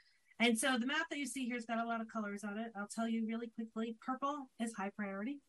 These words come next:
yellow is medium priority, and green is lower priority. And the black lines are projects that are funded but haven't broken ground yet, such as the Del Rio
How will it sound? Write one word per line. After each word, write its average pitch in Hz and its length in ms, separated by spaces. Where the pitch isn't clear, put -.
yellow 233 520
is 214 200
medium 214 560
priority, 185 720
and 196 160
green 233 460
is 220 240
lower 202 440
priority. 165 520
And 196 80
the 208 60
black 247 420
lines 202 460
are 202 80
projects 285 480
that 247 100
are 226 180
funded 220 460
but 196 140
haven't 220 300
broken 208 260
ground 180 360
yet, 160 220
such 226 240
as 202 300
the 196 80
Del 180 180
Rio 196 260